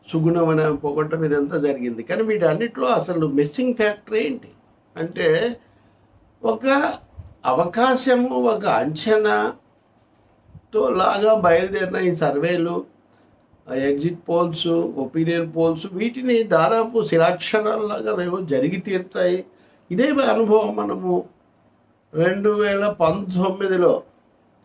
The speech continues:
లగడపాటి రాజగోపాల్కు ఎదురైనటువంటి పరిస్థితి కూడా మనం ఇప్పుడు గుర్తు చేసుకోవాలి. మనం ఎంత ఘోరంగా ఆయన రాత్రి జరుగు-, పొద్దున జరుగుతున్నట్టు రాత్రి వచ్చారు. ఏమైంది అప్పుడు?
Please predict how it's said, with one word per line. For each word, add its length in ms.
లగడపాటి 640
రాజగోపాల్కు 1040
ఎదురైనటువంటి 760
పరిస్థితి 500
కూడా 200
మనం 240
ఇప్పుడు 200
గుర్తు 440
చేసుకోవాలి. 480
మనం 100
ఎంత 420
ఘోరంగా 580
ఆయన 340
రాత్రి 440
జరుగు-, 380
పొద్దున 400
జరుగుతున్నట్టు 600
రాత్రి 340
వచ్చారు. 320
ఏమైంది 460
అప్పుడు? 340